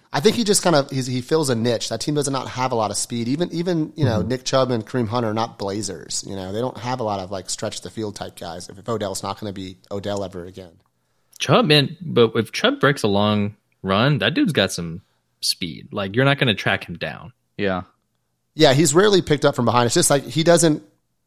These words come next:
Speaker 1: he does break off big touchdown runs, but it's like, that's, it's, for some reason, it's just because they block so, so well, and he has such good vision that, like, the play just is perfect. Like, he wasn't touched
Speaker 2: Mm-hmm.
Speaker 1: on his first touchdown run.
Speaker 2: Right.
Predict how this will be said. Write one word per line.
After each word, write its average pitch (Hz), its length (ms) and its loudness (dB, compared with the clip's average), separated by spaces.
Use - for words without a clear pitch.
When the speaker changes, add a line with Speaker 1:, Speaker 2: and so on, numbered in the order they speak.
Speaker 1:
he - 160 -6
does 190 220 2
break 143 320 2
off 139 220 4
big 127 160 0
touchdown 135 400 2
runs, 135 260 2
but 123 100 0
it's - 140 0
like, 120 200 0
that's, - 280 -4
it's, - 160 -12
for 147 100 -4
some 180 180 6
reason, 175 180 6
it's 147 120 2
just - 160 0
because 135 320 4
they 120 100 2
block 113 380 4
so, 120 400 4
so 120 260 4
well, 110 540 2
and 113 100 -4
he 113 140 -2
has 110 320 -4
such - 260 0
good 113 160 -2
vision 113 300 0
that, 123 100 0
like, 113 140 -2
the 110 80 -6
play 135 260 0
just 127 220 0
is 107 80 -2
perfect. - 480 -10
Like, 113 100 -6
he 143 100 2
wasn't 151 280 4
touched 113 220 2
Speaker 2:
Mm-hmm. 120 80 0
Speaker 1:
on 113 40 0
his 107 140 -2
first 107 240 -4
touchdown 98 340 -8
run. 69 280 -14
Speaker 2:
Right. 85 200 -2